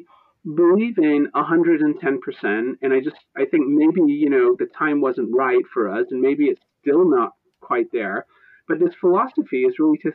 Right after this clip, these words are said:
think orthogonally, right? To, to focus not on the data, but on the process.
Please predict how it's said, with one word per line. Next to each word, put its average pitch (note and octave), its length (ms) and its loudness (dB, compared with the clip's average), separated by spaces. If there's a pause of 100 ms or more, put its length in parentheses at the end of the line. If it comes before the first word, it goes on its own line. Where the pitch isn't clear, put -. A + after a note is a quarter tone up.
think D3+ 300 2 (500)
orthogonally, D3 1000 0
right? C3 300 -2
To, - 140 -4 (100)
to D#3 100 -4 (100)
focus F#3 360 2 (160)
not E3+ 260 0
on F3 140 2
the D3 120 0
data, C#3 400 0 (280)
but D#3+ 100 -2
on D3 120 0
the C#3 80 0
process. - 680 -8